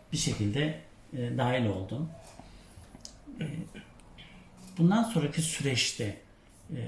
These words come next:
sahada olacaksın zannediyorum. Daha çok toplantılara mı katılacaksın? Berlinlere vereceğin mesaj nedir? Yani yaptığınız toplantılara katılsınlar mı?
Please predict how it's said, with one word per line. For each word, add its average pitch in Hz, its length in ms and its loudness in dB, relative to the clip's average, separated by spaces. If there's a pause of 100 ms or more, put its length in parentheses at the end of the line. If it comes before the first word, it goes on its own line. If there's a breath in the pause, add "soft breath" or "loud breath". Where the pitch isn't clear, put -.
(160)
sahada 139 460 0
olacaksın 104 600 0
zannediyorum. 110 680 0 (100)
Daha 135 140 0
çok - 220 -8
toplantılara 127 600 -2
mı 160 160 4
katılacaksın? 110 640 -4 (360 loud breath)
Berlinlere 156 760 10
vereceğin 135 480 2
mesaj 120 420 0
nedir? 107 340 0 (420 loud breath)
Yani 127 360 2 (140)
yaptığınız 139 500 2
toplantılara 123 640 0
katılsınlar 120 640 2
mı? 113 260 4